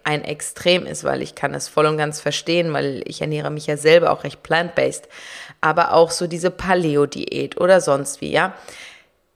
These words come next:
Das sind alles immer so relative Extreme und ich würde grundsätzlich von jeglichen Extremen halt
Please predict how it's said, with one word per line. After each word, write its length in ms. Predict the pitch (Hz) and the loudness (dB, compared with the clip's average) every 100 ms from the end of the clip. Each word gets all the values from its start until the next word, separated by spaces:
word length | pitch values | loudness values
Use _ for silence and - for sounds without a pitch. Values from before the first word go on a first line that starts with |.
| _ | _
Das 160 | 190 190 | 2 4
sind 200 | 254 - | 2 2
alles 300 | 269 285 - | 0 -2 -4
immer 280 | 208 190 | 0 0
so 80 | 170 | 2
relative 600 | 160 180 208 196 190 160 | 2 4 4 4 0 -2
Extreme 560 | - - - 180 185 156 | -2 -4 -6 -2 0 0
und 160 | 156 | -2
ich 200 | 170 156 | -4 -6
würde 440 | 170 226 220 208 160 | 6 8 8 4 2
grundsätzlich 1300 | 165 190 214 302 330 - 143 135 - - - - - | -2 4 6 6 4 2 4 4 0 -8 -8 -10 -16
von 260 | - 156 156 | -4 -4 -4
jeglichen 720 | 156 196 226 233 170 - - | -2 2 2 2 -8 -8 -10
Extremen 920 | - - - - - 180 165 135 131 | -10 -10 -12 -4 0 2 0 -4 -6
halt 220 | 131 | -8